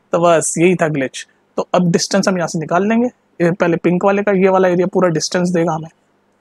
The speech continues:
ये पूरा डिस्टेंस देगा जो मैं ग्रीन कर रहा हूँ। तो कार, कार का डिस्टेंस निकाल लो। ये क्या ट्रायंगल सा बन रहा है, तो ट्रायंगल का एरिया क्या होता है? हाफ,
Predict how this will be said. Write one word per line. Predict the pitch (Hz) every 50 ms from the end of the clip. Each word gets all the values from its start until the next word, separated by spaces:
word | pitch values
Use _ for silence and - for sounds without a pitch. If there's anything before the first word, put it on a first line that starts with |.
| _ _ -
ये | 139
पूरा | - - 160 151 143 143 - - _ _ _ _ _ _ _ _ _ _ _ _ _ _ _ -
डिस्टेंस | 165 147 - - 165 160 151
देगा | 156 151 160
जो | 156 156 151
मैं | 156 156 147
ग्रीन | 147 147 151 151
कर | - 139
रहा | - 160
हूँ। | 160 - _ _ _ _ _ _
तो | - - -
कार, | 160 139 165 156 - _ _ _ _ _ _ _ _ _ _ _ _ _ - -
कार | 196 185 180 180 185
का | 202
डिस्टेंस | 185 165 - - 214 196 190 -
निकाल | 208 202 196 196
लो। | 190 190 185 - _ -
ये | 185
क्या | 180 - 185
ट्रायंगल | 180 - 170 165 180 180 196
सा | 202 -
बन | 196 196 190
रहा | 190 220
है, | 233
तो | 208 202
ट्रायंगल | 190 - 165 160 175 185 202
का | 202 208
एरिया | 190 185 190 190
क्या | 190 180
होता | 147 - -
है? | 123 -
हाफ, | - - 156 156 165 214